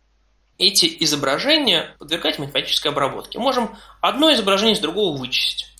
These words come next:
или поделить эти изображения друг на друга, или умножить, или на самом деле сделать деление с инверсией, так называемую разницу посмотреть между картинками. А,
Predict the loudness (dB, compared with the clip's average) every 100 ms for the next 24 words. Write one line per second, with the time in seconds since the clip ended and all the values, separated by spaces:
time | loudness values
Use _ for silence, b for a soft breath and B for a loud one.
0 | B B B B 4 2 0 -2 0 2
1 | 2 2 0 -2 0 0 0 -4 -4 -6
2 | -4 -2 -2 -6 -8 0 4 4 4 2
3 | 2 4 4 2 -4 -8 B B 0 2
4 | 4 4 4 6 4 4 2 0 2 0
5 | -2 B B -2 2 4 2 -2 -4 -2
6 | 0 2 2 0 -4 0 0 0 -6 _
7 | -8 -8 -4 -2 2 2 0 -4 -6 B
8 | B -6 -4 -4 -6 -10 -8 -8 -6 -6
9 | -8 -12 -12 -10 -8 -8 -10 -20 _ _
10 | _ _ _ _ B B B B B B
11 | -2 2 2 0